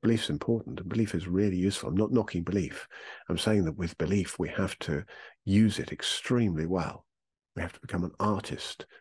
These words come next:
of belief, um, and never take them too seriously so that we can use it. We can do incredible things with belief.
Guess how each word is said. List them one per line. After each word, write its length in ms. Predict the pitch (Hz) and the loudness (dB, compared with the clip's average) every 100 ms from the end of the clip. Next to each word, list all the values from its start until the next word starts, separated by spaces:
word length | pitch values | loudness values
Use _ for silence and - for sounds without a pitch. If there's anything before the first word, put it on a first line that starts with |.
| _ - | _ -10
of 140 | - | -6
belief, 480 | - 67 - - - _ _ - - _ _ - | -4 -4 -6 -14 -20 _ _ -20 -20 _ _ -10
um, 460 | - 52 - 92 - - | -8 -6 -6 -8 -8 -10
and 240 | 104 98 - - | -6 -6 -6 -2
never 220 | 98 78 | -2 -2
take 180 | - 80 | -6 -6
them 140 | 80 | -6
too 160 | - 92 | -6 -4
seriously 580 | - 90 - - - - _ _ _ | -2 -2 -4 -10 -12 -16 _ _ _
so 160 | - - | -4 -4
that 100 | - | -2
we 120 | 82 | -6
can 160 | - 85 | -8 -4
use 240 | 87 82 | -2 -2
it. 160 | - - _ - - _ | -8 -14 _ -20 -20 _
We 60 | - | 0
can 100 | 113 | 2
do 80 | 104 | 2
incredible 400 | 87 107 - 110 | 2 -2 -2 -6
things 280 | - - | -8 -10
with 100 | - | -12
belief. 420 | - - - - | -10 -8 -8 -14